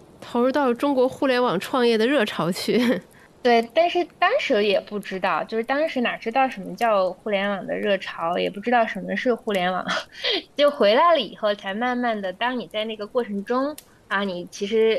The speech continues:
Speaker 2: 身在那个，就是说，事中，你才能慢慢感受那是个什么样的东西。但是那个过程中，我会觉得有一部分，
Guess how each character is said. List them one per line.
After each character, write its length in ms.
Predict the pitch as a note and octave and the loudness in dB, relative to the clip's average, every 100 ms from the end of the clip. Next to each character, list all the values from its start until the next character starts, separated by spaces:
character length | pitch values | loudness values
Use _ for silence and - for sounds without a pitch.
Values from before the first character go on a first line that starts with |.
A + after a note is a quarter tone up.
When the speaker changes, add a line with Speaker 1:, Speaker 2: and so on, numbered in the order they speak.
| - | -2
Speaker 2:
身 320 | - C#4+ C#4 C#4 | -4 0 0 2
在 180 | C4 | 2
那 200 | A#3 A#3 | 2 0
个， 120 | G3 F#3 | 0 -4
就 140 | F#3+ | -6
是 100 | F#3+ | -8
说， 280 | - G3 G3+ | -2 0 0
事 280 | - - A3+ | -2 -2 0
中， 380 | G#3+ A3+ A#3+ B3+ | 0 0 0 -4
你 80 | |
才 200 | F3+ F3+ | -8 -6
能 180 | F3+ F#3 - | -4 -4 -4
慢 160 | A#3 A3 | -2 0
慢 120 | A3 | 2
感 200 | G#3+ - | 0 -4
受 140 | - | -2
那 80 | G#3 | 0
是 100 | G#3 | 0
个 80 | G#3+ | -2
什 140 | G#3+ | -2
么 60 | E3+ | -4
样 120 | F#3+ | -2
的 80 | G3 | -2
东 300 | G3 A3 C#4+ | 0 0 0
西。 320 | D#4 - - - - - - - | -2 -4 -4 -8 -20 -20 -20 0
但 140 | D4+ | 2
是 60 | E4 | 4
那 100 | F#4+ | 4
个 80 | D4+ | 4
过 220 | A#3 D4 | 4 2
程 200 | G#3+ G3 | 2 0
中， 160 | G3+ A3+ | 0 0
我 120 | G3+ | 2
会 160 | - C4+ | 0 0
觉 160 | G3+ | 0
得 100 | F#3+ | 0
有 140 | A3 D#3+ | 0 -2
一 100 | E3 | -8
部 260 | - C#4 | -6 -4
分， 320 | C4+ G3 D#3+ | -2 -2 -2